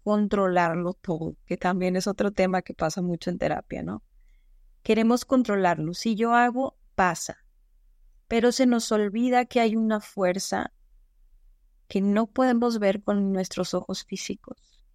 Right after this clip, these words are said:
que hay una fuerza que todo lo mueve,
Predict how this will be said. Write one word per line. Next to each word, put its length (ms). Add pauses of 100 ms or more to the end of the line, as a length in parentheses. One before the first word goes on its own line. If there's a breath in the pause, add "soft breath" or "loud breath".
(420)
que 120
hay 140
una 180
fuerza 440
que 180
todo 600
lo 160
mueve, 500